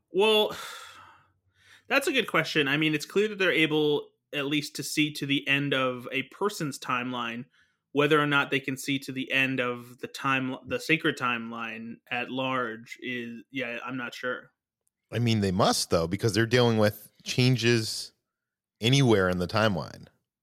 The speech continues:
Speaker 2: at any moment, right? Like, well, they're not in, see, that's the thing that's kind of confusing about this is, like,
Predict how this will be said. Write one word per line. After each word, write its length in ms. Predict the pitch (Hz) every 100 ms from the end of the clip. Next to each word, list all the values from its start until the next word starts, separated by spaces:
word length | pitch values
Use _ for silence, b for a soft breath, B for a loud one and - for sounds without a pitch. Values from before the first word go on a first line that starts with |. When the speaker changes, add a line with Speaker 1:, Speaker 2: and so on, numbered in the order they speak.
| _ _ _ _ -
Speaker 2:
at 140 | 92
any 160 | 104 107
moment, 420 | 104 127 78 -
right? 200 | 92 107
Like, 200 | 110 - B B
well, 100 | 131
they're 180 | 135 160
not 240 | 190 185 151
in, 460 | 156 160 151 147 - _ _
see, 180 | - -
that's 240 | 170 294 -
the 80 |
thing 160 | 254 190
that's 160 | 160 -
kind 160 | 135
of 140 | 123 -
confusing 560 | 110 - 120 117 117
about 140 | 104 104
this 200 | 104 92
is, 100 | 92
like, 140 | 90